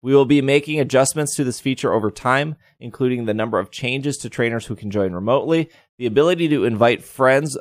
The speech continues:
regardless of location." So I, yeah, they could do that too. The, uh, mention of the adjustment of attack power. "We will announce changes via official channels. Please stay tuned for updates."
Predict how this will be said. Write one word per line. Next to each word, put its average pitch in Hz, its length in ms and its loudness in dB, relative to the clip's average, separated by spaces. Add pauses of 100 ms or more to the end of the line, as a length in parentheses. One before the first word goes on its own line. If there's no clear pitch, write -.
regardless 110 520 0
of 98 100 -6
location." 127 600 -4 (840)
So 95 240 -2
I, 92 260 0 (200)
yeah, 104 300 2
they 98 160 -4
could 98 140 -12
do 107 120 -2
that 110 180 2
too. 120 240 -2 (260)
The, 135 240 2
uh, 113 420 4
mention 160 460 0
of 113 200 2
the 127 120 2
adjustment 127 420 0
of 107 100 0
attack 127 380 0
power. 139 420 2 (240)
"We 117 80 -6
will 123 140 4
announce 127 300 0
changes 131 560 0 (120)
via 143 680 2
official 123 360 -2
channels. 127 380 -4
Please 123 220 -4
stay 110 160 -2
tuned 101 240 -8
for - 100 -6
updates." - 520 -8